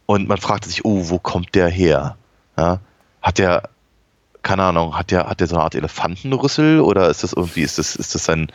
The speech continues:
ist das seine, ist das seine, ist das, ist das <laughs> eben eine Maske und, und so eine Art,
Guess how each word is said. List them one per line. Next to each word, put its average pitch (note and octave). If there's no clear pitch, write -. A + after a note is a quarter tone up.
ist -
das E2
seine, D#2+
ist -
das D#2+
seine, D2
ist -
das, E3
ist -
das -
<laughs> -
eben D#2+
eine D#2
Maske D3+
und, G#2
und F2+
so F2+
eine E2+
Art, D#2+